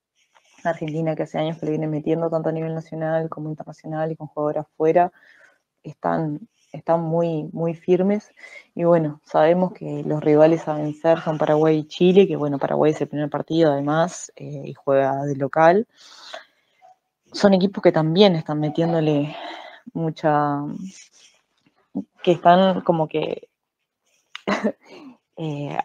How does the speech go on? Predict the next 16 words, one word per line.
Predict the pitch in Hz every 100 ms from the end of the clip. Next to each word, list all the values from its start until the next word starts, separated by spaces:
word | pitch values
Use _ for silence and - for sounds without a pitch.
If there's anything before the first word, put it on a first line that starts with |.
| -
aportando | - 175 165 190 202
mucho | 175 180 175
al | 143
crecimiento | 147 - 160 151 151
del | 143 -
handball, | 147 147 143 143
¿no? | 156
Invirtiendo, | 170 156 143 - 160 151 147 - _ _ -
era | 151
la | 147
palabra | 143 147 -
que | -
estaba | - 147
buscando. | 147 - 156 151 151 _ _ _ _ _ _ _ _ - - - _ -
Y, | 190 185 180 175 170 165 165 160 156 151 160 -
bueno, | 175 156 147